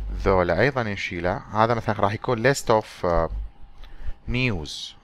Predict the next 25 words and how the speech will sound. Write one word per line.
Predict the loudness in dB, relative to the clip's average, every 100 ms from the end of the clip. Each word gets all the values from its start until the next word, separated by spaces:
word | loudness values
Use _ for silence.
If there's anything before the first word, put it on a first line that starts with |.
| -2
أو | -2
خلينا | -2 -4 -4
نقول | -4
هو | 0 2
أصلًا | 2 0
اسمه | -4 -4 -6
نيوز | -6 -8 -10 -12
يكون. | -12 -12 -10 -10 -12 -16 -18 -20 -20 -20 -20 _ _ _ _ -20 -20 -20 _ _ _ -20 -16 -16 -12 -14 -14 -20 -20 _ _ -10 -6 -4 -4 -4 -2 -2
نيوز | 2 2 6
لازم | 6 6
كلها | 4 4 4
بالكابيتال، | -2 -2 -2 -2
أوكي؟ | -4 -4 -2 -2 -2 -4 -4
لأن | -2
هي | -2
مختصر. | -2 -2 -4 -4 -4 -2 -2 -2 -4 -4 -2 -2 -4 -6 -6 -6 -6 -2 2 2 0 -6 -6 -6 -6 -6 -4 4
فعندي | 8 8 8 4
هنا | 4
نيوز، | 2 2 0 2 2 0
هنا | -2 2
عندي | 2 4 4
list | 4
of | 2 2 2
people، | 4 4 2 -2 -6 -4 -4 -4 -4 -4 -4 -4
وهنا | 4 8 10 10 6 4 4 4